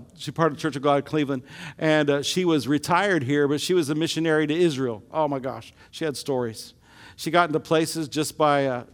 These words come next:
God used her in diverse tongues, and she got into places just by opening her mouth. She got, she got on first class in some, one time. Uh, one time she got into a place where she was never allowed to be. Only the high priests were able to go in. She, she,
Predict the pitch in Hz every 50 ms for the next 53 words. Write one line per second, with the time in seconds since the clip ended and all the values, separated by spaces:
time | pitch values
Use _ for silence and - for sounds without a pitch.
0 | - - 139 160 170 170 156 170 175 143 139 160 156 151 139 127 147 147 147 143
1 | 147 156 143 - - - 160 165 165 156 147 131 110 123 123 117 - - - -
2 | - - - - 175 165 180 180 156 151 156 123 - 165 160 170 156 - 160 160
3 | 139 117 147 165 156 - - 165 156 156 160 156 - 160 156 156 151 147 147 151
4 | 156 139 - - 190 196 156 135 - 170 - - 208 202 170 131 - 160 160 165
5 | - - - 160 160 156 170 165 151 - - 175 160 - 170 170 175 180 175 165
6 | 175 165 160 165 165 165 165 165 170 - - 220 240 254 247 240 - 147 165 160
7 | 156 156 165 180 175 - 185 175 165 - - 160 160 170 170 170 156 - 175 165
8 | 127 - 170 170 175 170 170 - - 156 151 160 170 143 - - 170 165 170 165
9 | 143 156 160 160 147 160 160 151 156 160 160 165 165 156 156 143 160 160 160 165
10 | 160 151 151 160 160 147 160 131 143 160 160 - - 151 160 165 156 - - -
11 | - 180 160 - 160 170 170 170 160 160 156 156 147 156 165 165 165 165 151 -
12 | - - 180 160 135 - - 190 190